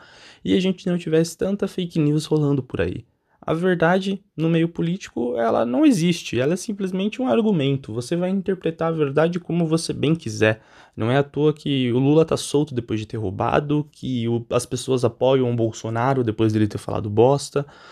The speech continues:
Não é à toa que o P T ainda existe de uma maneira muito forte. E não é à toa que o, que o próprio presidente da República preferiria se candidatar para concorrer com o Lula do que com o Sérgio Moro. Tá, vamos lá.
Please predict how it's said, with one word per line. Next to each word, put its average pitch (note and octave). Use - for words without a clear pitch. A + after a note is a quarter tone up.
Não A#2
é A#2+
à A#2
toa A#2
que A#2
o A2+
P A#2+
T C3
ainda A2+
existe G#2
de G#2
uma A2
maneira G#2
muito G2+
forte. C#3+
E D#3
não D3
é D#3+
à D3+
toa D#3+
que D#3+
o, -
que -
o C#3+
próprio C#3+
presidente D3
da C#3+
República C#3+
preferiria D#3
se D3+
candidatar C#3+
para A#3
concorrer E3+
com A#3
o -
Lula F#3
do F3
que -
com D#3
o D#3
Sérgio D3
Moro. -
Tá, -
vamos B2
lá. F#2